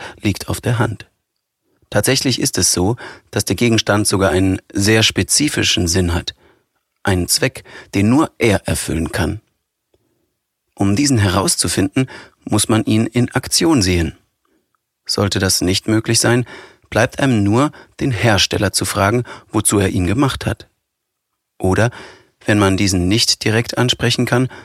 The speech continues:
zumindest jemanden, der schon mit ihm in Kontakt war und von ihm gehört hat. Im Falle des Gehäusebodenöffners Premium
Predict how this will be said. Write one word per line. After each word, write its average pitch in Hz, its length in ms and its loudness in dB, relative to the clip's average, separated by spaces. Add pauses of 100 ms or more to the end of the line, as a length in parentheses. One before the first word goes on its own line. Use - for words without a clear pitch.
(120)
zumindest 123 500 2
jemanden, 104 400 2 (420)
der 113 80 2
schon 120 180 2
mit 95 120 2
ihm 95 120 2
in 107 140 2
Kontakt - 500 -2
war 92 240 2 (440)
und 98 260 0
von 104 180 0
ihm 98 160 0
gehört 104 400 0
hat. - 240 -6 (1400)
Im 98 280 2
Falle 101 340 0
des 85 240 0
Gehäusebodenöffners 95 1200 0
Premium 98 540 2